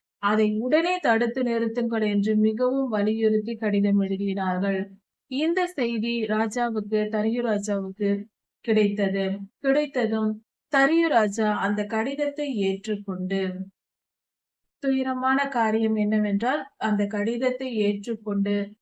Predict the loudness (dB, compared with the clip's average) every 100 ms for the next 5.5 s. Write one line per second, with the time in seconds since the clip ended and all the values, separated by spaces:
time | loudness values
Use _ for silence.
0 | _ _ _ -4 2 4 2 0 -2 -2
1 | -4 -8 -6 2 4 4 2 -2 -4 -10
2 | _ _ _ _ _ 0 6 6 6 2
3 | 2 0 0 0 0 -2 -2 -2 -2 -2
4 | 0 0 0 -2 -2 0 0 2 4 4
5 | 4 2 2 2 2